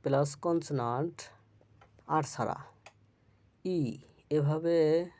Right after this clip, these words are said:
ব্যবহৃত হলে, এরপর আর কিছু না থাকলে, প্রথম ই এর উচ্চারণ দীর্ঘ ই হয় এবং দ্বিতীয় ই অনুচ্চারিত থাকে। যেমন কমপ্লিট, কমপ্লিট, সম্পূর্ণ, কমপ্লিট।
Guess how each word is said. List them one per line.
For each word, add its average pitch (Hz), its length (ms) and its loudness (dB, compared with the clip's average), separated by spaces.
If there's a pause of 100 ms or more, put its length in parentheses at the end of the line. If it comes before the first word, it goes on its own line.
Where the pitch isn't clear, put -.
(180)
ব্যবহৃত 135 480 0
হলে, 127 500 0
এরপর 131 580 -2 (280)
আর 131 160 -4
কিছু 135 240 -6
না 131 160 0
থাকলে, 131 440 -4
প্রথম 139 500 -2
ই 135 240 -2
এর 120 100 -2
উচ্চারণ 123 540 -2 (180)
দীর্ঘ 131 240 -2
ই 135 180 0
হয় 120 300 -4
এবং 127 280 -6
দ্বিতীয় 135 360 -2 (540)
ই 139 280 -4
অনুচ্চারিত 147 600 -6
থাকে। - 320 -18 (1500)
যেমন 139 380 2 (960)
কমপ্লিট, 175 1000 2 (300)
কমপ্লিট, 180 800 -4 (880)
সম্পূর্ণ, 135 540 -4
কমপ্লিট। 160 720 -4